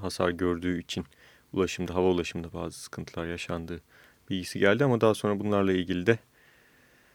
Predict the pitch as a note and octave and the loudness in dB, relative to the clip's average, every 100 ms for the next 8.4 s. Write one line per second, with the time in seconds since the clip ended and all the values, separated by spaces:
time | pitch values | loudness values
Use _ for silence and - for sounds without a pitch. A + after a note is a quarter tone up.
0 | _ _ - G2 F#2 F2+ F2+ F2+ - - | _ _ -10 -6 -2 -2 0 -2 0 2
1 | G2 G2 F2+ F#2 F#2 F#2 F2+ A#2+ - - | 2 0 0 0 0 0 2 0 -2 -8
2 | F2 - - - F2 F2 F2+ F2+ E2 D2+ | -6 -6 -10 -8 -6 -4 -4 -4 -6 -8
3 | D#2+ - _ - - - F2 E2+ E2+ - | -12 -12 _ -20 -20 -16 -14 -10 -10 -10
4 | E2+ F2 F#2 F#2+ E2 E2 C3+ C#3 - - | -8 -2 2 2 2 0 0 -2 -16 -20
5 | _ _ G2 - E2+ E2 D#2 - E2+ - | _ _ -4 -4 0 0 0 -2 -4 -4
6 | E2+ D#2+ D#2 D2+ D2+ D2 D#2 D#2 D#2 D#2 | -4 -2 -2 -4 -8 -10 -8 -8 -8 -10
7 | D2+ D#2 D2+ - - D#2 D#2 D2+ - - | -10 -12 -12 -14 -8 -8 -6 -10 -12 -12
8 | E2 F2+ G2+ | -10 -2 2